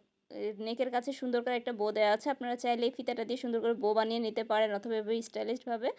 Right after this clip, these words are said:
বাঁধতে পারেন টাইয়ের মতো করে। এগুলার কিন্তু per piece থাকবে হচ্ছে পাঁচশো টাকা করে।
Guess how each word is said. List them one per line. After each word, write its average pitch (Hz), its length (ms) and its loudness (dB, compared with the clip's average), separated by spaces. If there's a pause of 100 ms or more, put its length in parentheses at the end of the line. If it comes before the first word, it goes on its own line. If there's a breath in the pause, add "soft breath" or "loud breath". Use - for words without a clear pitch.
(300 loud breath)
বাঁধতে 226 340 2
পারেন 247 240 0
টাইয়ের 220 300 4
মতো 226 240 -2
করে। 349 180 0
এগুলার 269 300 2
কিন্তু 285 200 0
per 247 280 2
piece 233 200 -4 (100)
থাকবে 247 260 -4
হচ্ছে 233 260 -4
পাঁচশো 233 400 0
টাকা 175 260 0
করে। 170 220 -8